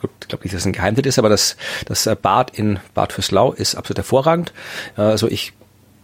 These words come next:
gehe da jetzt aber nicht hin, so wie halt, wenn ich ins Freibad gehe, ich habe auch gleich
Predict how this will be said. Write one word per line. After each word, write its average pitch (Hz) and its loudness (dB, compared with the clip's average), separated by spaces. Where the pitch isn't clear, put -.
gehe 101 6
da 101 8
jetzt 101 2
aber 113 4
nicht 117 2
hin, 120 4
so 104 6
wie 98 2
halt, 95 2
wenn 104 0
ich - 0
ins 101 0
Freibad 92 0
gehe, 107 4
ich 95 0
habe 98 4
auch - -2
gleich 104 0